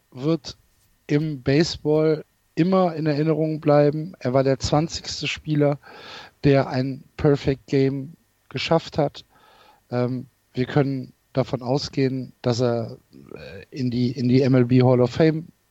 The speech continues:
äh, eintreten wird. Und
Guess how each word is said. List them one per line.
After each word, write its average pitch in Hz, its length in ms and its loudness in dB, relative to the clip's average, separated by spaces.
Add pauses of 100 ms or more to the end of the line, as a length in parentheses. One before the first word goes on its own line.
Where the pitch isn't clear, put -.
(120)
äh, - 120 -12
eintreten 175 840 0
wird. 180 300 0 (1200)
Und - 580 -10